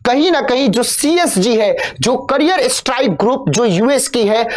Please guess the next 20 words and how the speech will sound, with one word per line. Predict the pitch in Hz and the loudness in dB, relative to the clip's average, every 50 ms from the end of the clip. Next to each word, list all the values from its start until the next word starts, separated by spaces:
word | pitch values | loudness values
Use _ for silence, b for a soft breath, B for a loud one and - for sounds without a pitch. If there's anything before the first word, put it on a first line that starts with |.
| B B - | B B -2
वो | 160 165 214 320 415 427 | 0 0 2 2 2 0
हिंद | 311 196 254 262 269 277 | 0 0 2 2 2 2
महासागर | 247 233 220 226 226 226 - 214 208 185 226 214 | 0 0 0 -2 -2 0 0 0 0 2 2 2
में | 214 220 254 | 2 2 0
Indian | - - 269 262 269 277 320 294 262 | 0 0 0 2 2 2 2 2 2
Ocean | 233 226 226 - 233 220 214 | 2 2 2 2 2 2 2
में | 214 214 220 | 2 0 0
तैनात | 214 202 196 196 190 190 190 - | 0 0 0 0 0 -2 0 0
है, | 226 262 330 330 B B B B B - | 2 2 2 0 B B B B B -2
जो | 147 143 165 277 330 381 - - - | 0 0 2 2 2 0 0 0 0
आपके | 202 226 220 220 - - 277 | 0 0 -2 -2 -2 0 2
नौसेना | 247 202 208 220 226 214 - 247 240 247 269 277 | 2 2 2 2 0 0 0 0 0 0 0 0
का | - - 240 | -2 0 0
एक | 240 226 147 131 | 0 0 0 0
बड़ा | 127 170 185 208 | 0 0 0 0
दस्ता | 202 175 233 226 - - - 269 | 0 0 0 -2 -2 0 0 0
होता | 262 254 254 247 285 | 2 0 0 0 0
है | 285 247 208 | 0 2 2
Navy | 196 202 208 190 233 214 | 2 2 2 2 2 2
का, | - 262 294 320 | 0 0 0 -2